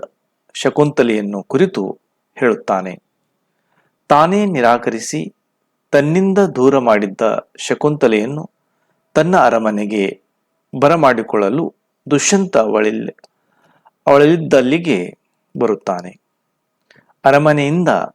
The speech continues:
ದೂರ ಮಾಡಿದ್ದ ತನ್ನ ತಪ್ಪನ್ನು ಕ್ಷಮಿಸಲು ಕೋರಿ ನಾನು ಆ ತಪ್ಪಿನ ಅರಿವು ಮಾಡಿಕೊಂಡು ಈಗ, ನಾನು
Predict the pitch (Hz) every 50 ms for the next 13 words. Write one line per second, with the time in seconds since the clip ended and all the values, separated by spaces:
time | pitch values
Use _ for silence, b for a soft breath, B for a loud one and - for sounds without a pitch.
0 | _ _ _ _ _ - 127 135 135 147 131 117 110 107 104 101 98 - - 101
1 | 95 - - - 123 123 123 117 104 95 - - - - 113 - - 160 170 185
2 | 175 123 - - _ _ - - 127 120 123 127 - - 147 160 185 208 - -
3 | _ _ _ _ _ _ _ _ _ _ _ _ _ - 175 196 220 202 170 113
4 | 101 - - - - 120 120 131 143 151 151 147 - - 131 131 127 127 123 -
5 | - 123 120 - - 139 127 123 113 104 104 107 123 165 165 120 95 101 - -
6 | - - - 123 117 113 113 107 - 143 170 196 165 123 95 95 104 - _ _
7 | B B B B B B B B B 175 185 170 127 127 110 98 95 98 - _
8 | _ _ _ _ _ _ _ _ _ _ _ _ _ - - _ - - - _
9 | _ _ _ _ _ _ _ _ - 185 160 170 170 160 147 131 123 117 - -